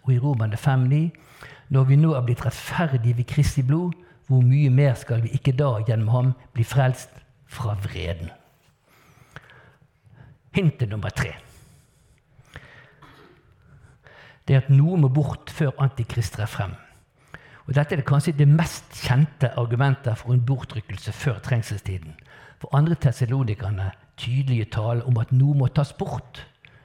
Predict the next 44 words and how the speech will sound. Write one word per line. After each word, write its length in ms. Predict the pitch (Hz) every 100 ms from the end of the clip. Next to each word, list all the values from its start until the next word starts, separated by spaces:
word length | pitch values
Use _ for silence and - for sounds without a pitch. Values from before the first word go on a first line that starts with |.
| _
før 280 | - 143 - 135
antikrist 640 | - 113 - 110 - - -
skal 240 | - 107
stå 160 | - 98
frem. 240 | - 90 - _ _ - -
Så 120 | - 156
kan 220 | - 202
vi 80 | 160
selvfølgelig 560 | 135 - 147 104 92
spørre, 400 | 90 - 98 92 - - - - -
på 100 | -
hvilken 380 | 139 160 - 123
måte 400 | 123 135 - 110 92 - - -
vil 120 | 120 127
Gud 320 | 147 120 98 -
tas 240 | - 113 131
bort 220 | 127 -
fra 140 | - 113
jorden? 400 | 120 123 87 - - _ - - - _ _ _
Svaret, 460 | - - 156 117 117
slik 220 | 135 -
jeg 140 | 151 123
ser 220 | 110 101
det, 80 | 95
er 80 | 135
i 60 | 101
grunnen 160 | 117
veldig 220 | 101 107 98
enkelt. 440 | 101 87 87 _
Den 120 | 120
hellige 340 | 117 131 120 110
ånd. 200 | 104 95 - - - _ -
Og 120 | 127
da 100 | 143
i 80 | 120
praksis 460 | - 151 - 113 117
menigheten, 500 | 120 131 120 107 110
siden 300 | - 123 113
vi 120 | 117 -
er 140 | 127
et 140 | - -
tempel 300 | 113 - 95
for 160 | 107
den 80 | 104